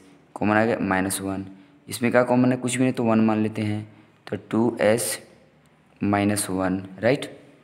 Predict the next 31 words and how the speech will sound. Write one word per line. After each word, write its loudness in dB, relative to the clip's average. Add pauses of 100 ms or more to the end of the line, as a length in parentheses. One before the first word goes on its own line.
(1400)
टू 2
एस 2
माइनस 0
वन, -2 (640)
और -2
यहाँ 0
हो 0
गया 0 (580)
टू 2 (120)
एस 2
माइनस -2
वन। -6 (600)
अब -2
देखिए -4 (160)
two 2 (120)
s 2 (200)
equal -2
to -6
हो -4
गया -2
वन, 0 (640)
एस 0
की -8
value 0
हो -2
गया 0
वन -2
बाई 0
टू, -10
यानी -4
कि -6